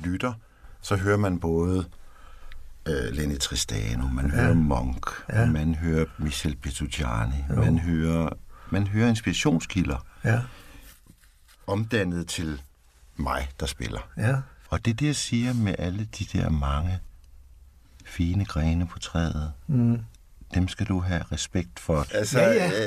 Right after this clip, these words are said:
Speaker 1: øh,
Speaker 2: Ja,
Speaker 1: hvis
Speaker 2: ja.
Speaker 1: du
Speaker 2: Hvad er en pianist i dag, der ikke,
Speaker 1: Ja.
Speaker 2: øh, kender Monk?
Speaker 1: Ja, der er del nede med mange, der ikke gør
Speaker 2: <laughs> Det er der
Speaker 1: det.
Speaker 2: mange, der ikke gør.
Speaker 1: Ja. Eller Boogie Boogie, eller Fats Waller, eller Earl Hines,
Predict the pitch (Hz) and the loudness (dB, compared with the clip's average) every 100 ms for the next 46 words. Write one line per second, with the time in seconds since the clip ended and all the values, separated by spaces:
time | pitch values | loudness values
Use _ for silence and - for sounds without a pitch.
0 | 113 - - - - 170 190 175 185 180 | 2 2 4 4 4 4 2 0 0 0
1 | 165 165 196 156 156 151 156 160 143 147 | 0 -2 -2 -2 0 0 0 0 2 2
2 | 180 160 147 151 156 139 127 - - - | 2 2 2 2 2 2 0 -4 -16 -20
3 | - - 101 113 110 123 131 107 104 120 | -20 -14 -4 -2 0 0 2 2 2 2
4 | 120 127 120 113 113 107 85 101 107 101 | 2 2 2 2 0 0 -2 -4 -6 -4
5 | 85 87 - 143 - 185 123 98 110 - | -6 -8 -4 -2 0 -2 -2 -4 -4 -8
6 | - - - - - 92 87 87 - 170 | -8 -10 -10 -16 -20 -14 -14 -14 -8 -8
7 | 113 - - - - - - - - - | -8 -16 -20 -20 -20 -20 -20 -20 -20 -20
8 | - - - - - - - - - - | -20 -20 -20 -20 -20 -20 -20 -20 -20 -20
9 | - - 80 110 - 98 85 73 76 - | -16 -4 0 0 0 0 0 0 -2 0
10 | - 95 104 95 73 - - 60 76 - | 0 0 0 -2 -4 -6 -4 -2 -2 -2
11 | - 82 92 78 69 65 50 71 76 - | -2 2 2 2 0 -2 -2 -2 -2 -6